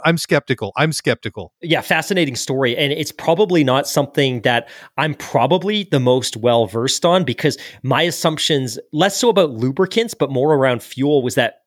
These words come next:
Speaker 2: fuel is a highly standardized, standardized consumable in a Formula One car. And as I understand it today, when we're talking about the fuel that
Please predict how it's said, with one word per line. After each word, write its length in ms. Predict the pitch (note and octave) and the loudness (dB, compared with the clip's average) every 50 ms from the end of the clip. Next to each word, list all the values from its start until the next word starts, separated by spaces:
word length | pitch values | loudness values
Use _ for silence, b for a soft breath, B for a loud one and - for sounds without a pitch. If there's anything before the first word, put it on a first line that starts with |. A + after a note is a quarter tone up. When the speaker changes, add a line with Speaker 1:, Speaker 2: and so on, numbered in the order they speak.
| _ _ | _ _
Speaker 2:
fuel 360 | - - - D#3 E3+ F3 E3+ D3+ | -20 -10 -2 0 2 4 4 4
is 200 | B2+ G#2 G#2 - _ _ _ _ _ - | 2 2 -2 -10 _ _ _ _ _ -10
a 40 | - | -8
highly 420 | - - C#3 D#3+ F3 C#3+ C3+ A2+ | -6 -2 -2 -2 0 -2 -2 -4
standardized, 840 | - - - - C3 B2 B2+ C3 C#3 A#2 A#2+ A#2 A2 G#2+ G2+ - B B B B B B B B - | -4 -6 -2 -2 0 0 0 0 0 0 2 2 2 0 -2 -6 B B B B B B B B -14
standardized 640 | - - - - D#3+ D3+ C#3+ D3+ C#3+ C3 B2 B2 - - | -10 -6 0 0 0 2 2 2 2 2 0 0 -4 -6
consumable 600 | C#3 A#2+ - - D3 C#3 D#3 D#3+ - B2+ A#2+ A#2+ | -8 -8 -6 -4 -2 0 0 0 2 2 0 0
in 40 | A#2+ | 0
a 40 | A#2+ | -2
Formula 340 | - D3+ C#3+ C3+ C3 B2+ A2+ | -2 -2 -4 -2 -2 -6 -4
One 220 | G#2+ A#2+ C#3 D3+ | -2 -2 -2 -2
car. 260 | D3 - C3+ B2 A#2 | -4 -4 -2 -2 0
And 160 | B2+ C#3+ C#3 C#3 B B B B B B B _ - - | 0 0 -2 -2 B B B B B B B _ -4 -2
as 160 | E3+ F#3 D#3+ | -2 0 2
I 120 | G3+ G3 | 2 2
understand 500 | F#3 F3 D3+ D3 - - E3 D3 D3 C#3+ | 2 2 0 -2 -2 0 0 2 2 2
it 260 | C#3+ C3+ - - - | 0 0 -2 -4 -10
today, 640 | - - D#3 B2 - - D3+ D#3 D3 C#3 C3 B2 B2 | -6 -4 -4 -4 0 2 4 4 4 4 2 2 0
when 160 | A2+ A#2+ C3 | -2 -4 -4
we're 80 | B2+ C3 | -6 -6
talking 400 | - - C#3 C3+ C3+ - D#3+ C#3+ | -4 -2 -2 -2 -2 -2 -4 -4
about 220 | - C#3 C3 B2 | 0 0 0 -2
the 80 | B2+ A2+ | -2 -8
fuel 420 | - - C#3+ C3+ C3+ C3 C3 B2 | -8 -6 -4 -2 0 0 0 0
that 240 | G2+ C3 A#2+ A#2+ | 0 0 0 0